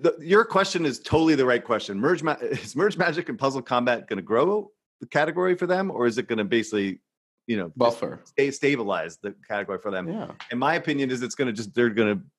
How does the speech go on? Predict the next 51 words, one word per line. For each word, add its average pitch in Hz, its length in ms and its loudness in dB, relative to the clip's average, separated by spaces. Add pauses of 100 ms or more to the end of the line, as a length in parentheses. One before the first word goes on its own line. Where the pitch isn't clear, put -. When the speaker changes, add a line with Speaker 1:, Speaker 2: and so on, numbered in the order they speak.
Speaker 1:
basically 107 300 -2
just 107 200 -8 (340)
stack - 340 -2
on 113 80 -6
top 143 220 0
of 110 80 -10
each 98 120 -8
other. 98 160 -2
And 95 100 -4
if 95 100 -12
that 117 180 0
happens, 104 580 -4 (380)
then 143 200 4
the 123 80 0
quote 135 260 0
question 135 280 0
about 110 180 0
profitability 123 600 0
comes 107 240 -2
up, 104 180 0
is 104 100 -8
that 104 140 0
Speaker 2:
Mm-hmm. 101 100 -6
Speaker 1:
at 113 100 -4
that 117 200 0
scale, 110 680 0 (180)
they'll 139 120 2
be 117 80 -4
significantly 127 600 -4
more 101 140 -6
profitable. 139 480 -2
Now, 104 240 -4 (160)
they 160 140 4
are 160 260 4
profitable 151 420 2
right 92 180 -2
now. 92 200 -2
I 95 80 -4
think 120 120 -12
they're 107 100 -6
trading 110 360 -2
at, 95 180 -6
like, 98 220 -6 (540)
eighteen 123 280 -2
percent 113 380 -2 (300)
ebit 120 180 0
margins 113 460 0
or - 20 -10
something 117 220 -6
like 113 160 -4
that. 123 260 0